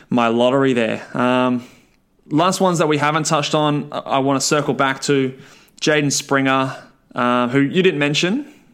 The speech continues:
Um, I, I really like him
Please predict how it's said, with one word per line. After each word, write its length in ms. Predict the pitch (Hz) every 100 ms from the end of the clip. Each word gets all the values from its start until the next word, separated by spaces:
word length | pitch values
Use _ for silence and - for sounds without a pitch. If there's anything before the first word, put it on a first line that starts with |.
| _
Um, 580 | - 135 135 135 123 - _ _ _ _ _
I, 120 | 147 147
I 180 | 139 160
really 220 | 160 165
like 280 | 147 143 143
him 340 | 156 147